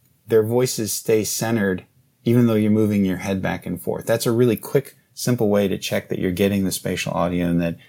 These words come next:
it's working properly. It's sort of like the analogy be, you know, when you go into, like, a, a, a retail store where T Vs are, and you can see the difference between the T Vs on the wall there. But when you get home, you really don't know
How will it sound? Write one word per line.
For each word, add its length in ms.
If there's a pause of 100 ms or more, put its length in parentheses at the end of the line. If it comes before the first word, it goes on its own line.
(160)
it's 180
working 340
properly. 520 (360)
It's 140
sort 160
of 80
like 280 (260)
the 80
analogy 380
be, 120
you 260
know, 80
when 120
you 80
go 180
into, 440 (680)
like, 180
a, 580 (120)
a, 80
a 40
retail 400
store 380
where 140
T 200
Vs 280
are, 340
and 140
you 80
can 140
see 160
the 100
difference 400
between 320
the 80
T 180
Vs 260
on 120
the 80
wall 240
there. 240
But 120
when 140
you 80
get 200
home, 260
you 100
really 260
don't 260
know 400